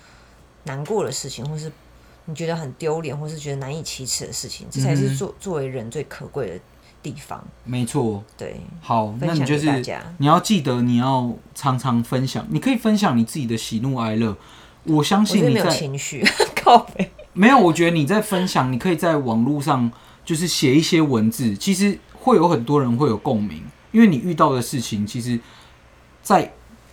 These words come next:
Speaker 2: 任何地方都会有人遇到类似的事情，甚至比你更惨的事情。你只要愿意分享出去，就会有这些人过来给你一个 hug，或是，嗯，或是你们可以互相取暖。
Speaker 1: 可是太，太多太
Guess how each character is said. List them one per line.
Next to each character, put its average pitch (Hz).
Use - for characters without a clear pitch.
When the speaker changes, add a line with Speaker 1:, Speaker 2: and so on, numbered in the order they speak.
Speaker 2:
任 156
何 123
地 139
方 117
都 156
会 160
有 107
人 107
遇 160
到 135
类 170
似 147
的 117
事 123
情， 113
甚 160
至 151
比 143
你 127
更 120
惨 107
的 110
事 110
情。 -
你 160
只 180
要 151
愿 170
意 160
分 143
享 110
出 120
去， 110
就 185
会 196
有 117
这 139
些 135
人 104
过 120
来 104
给 117
你 117
一 107
个 110
hug， 107
或 147
是， 131
嗯， 110
或 226
是 214
你 156
们 127
可 175
以 139
互 143
相 117
取 107
暖。 104
Speaker 1:
可 98
是 -
太， 240
太 262
多 170
太 180